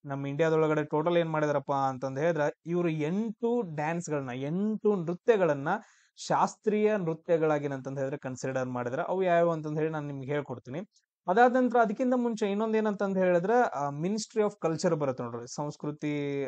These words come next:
ಸಚಿವಾಲಯ ಬರುತ್ತಲ್ಲ, Ministry of Culture. ಅವ್ರ್ ಏನ್ ಮಾಡಿದಾರೆ ಅಂತಂದ್ ಹೇಳಿದ್ರೆ, ಇನ್ನೊಂದನ್ನ ಸೇರಿಸ್ಕೊಡ್ರಿ ಅಂತಂದ್ ರೆಕಮೆಂಡೇಶನ್ ಕೂಡ ಮಾಡಿದಾರೆ. ಆಮೇಲೆ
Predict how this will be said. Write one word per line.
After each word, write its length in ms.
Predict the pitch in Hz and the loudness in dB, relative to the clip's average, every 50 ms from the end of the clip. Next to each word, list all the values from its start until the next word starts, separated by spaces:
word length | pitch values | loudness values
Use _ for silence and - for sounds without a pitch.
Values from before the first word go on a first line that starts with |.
| - 131 | -6 -8
ಸಚಿವಾಲಯ 520 | - 147 135 - 151 147 147 147 143 143 | -8 -10 -6 -2 0 0 2 2 2 0
ಬರುತ್ತಲ್ಲ, 360 | 139 139 131 127 127 131 156 | 0 0 -2 -2 -2 -2 -2
Ministry 460 | 170 160 151 151 165 156 - - 175 165 | -2 -2 -2 -4 -4 -6 -4 -2 0 0
of 80 | 156 156 - - | 0 0 -2 -4
Culture. 280 | 151 147 127 - 135 117 - _ _ _ _ _ _ - | -4 -4 -4 -4 -8 -8 -10 _ _ _ _ _ _ 2
ಅವ್ರ್ 220 | 147 185 226 254 | 4 6 8 8
ಏನ್ 140 | 254 240 233 | 8 8 6
ಮಾಡಿದಾರೆ 300 | 220 208 196 185 180 175 | 4 2 4 4 4 2
ಅಂತಂದ್ 300 | 165 156 151 147 151 151 | 2 0 -2 -4 -2 -2
ಹೇಳಿದ್ರೆ, 360 | 151 143 139 143 156 180 202 | 0 0 0 2 0 0 0
ಇನ್ನೊಂದನ್ನ 540 | 180 165 170 190 214 233 233 226 226 220 214 | -2 -2 0 0 2 0 0 0 0 0 0
ಸೇರಿಸ್ಕೊಡ್ರಿ 640 | 208 - 185 170 170 170 - - 175 165 160 160 160 | 0 2 2 2 0 0 -2 0 0 0 2 0 -2
ಅಂತಂದ್ 280 | 151 151 151 151 156 156 | -2 -4 -4 -4 -4 -2
ರೆಕಮೆಂಡೇಶನ್ 680 | 139 135 131 - 160 170 175 180 180 170 - 180 175 | -2 -2 -4 -4 -4 -4 -2 -2 -2 -2 -2 -6 -4
ಕೂಡ 140 | 180 175 170 | -2 -2 0
ಮಾಡಿದಾರೆ. 380 | 170 170 165 160 156 170 180 196 | 0 0 -2 0 0 0 0 0
ಆಮೇಲೆ 580 | 190 170 160 170 180 202 233 247 - _ _ | 0 0 -2 0 0 0 -2 -2 -6 _ _